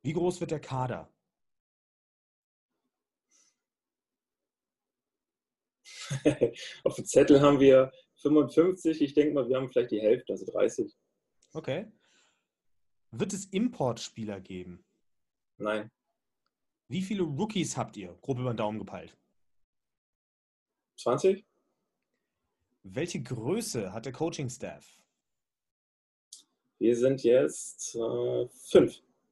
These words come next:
Speaker 1: Zwischenf-, Zwischenfrage, gibt's da Neuzugänge von Hude?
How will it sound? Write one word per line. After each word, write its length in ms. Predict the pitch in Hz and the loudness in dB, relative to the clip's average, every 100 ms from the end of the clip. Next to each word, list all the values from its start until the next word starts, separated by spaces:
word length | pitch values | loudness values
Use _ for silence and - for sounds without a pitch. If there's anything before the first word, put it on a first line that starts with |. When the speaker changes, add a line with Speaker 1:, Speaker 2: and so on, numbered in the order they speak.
| _ _ 131 - | _ _ -20 -20
Speaker 1:
Zwischenf-, 380 | _ 123 165 - - _ _ _ _ - | _ -8 -8 -8 -16 _ _ _ _ -10
Zwischenfrage, 440 | 131 175 175 180 | -6 -4 -4 -4
gibt's 220 | 151 - | -6 -4
da 100 | 165 | -4
Neuzugänge 560 | 131 135 - 180 160 160 | -2 -2 -4 -4 -4 -6
von 220 | 139 117 | -6 -6
Hude? 260 | 165 269 | -6 -8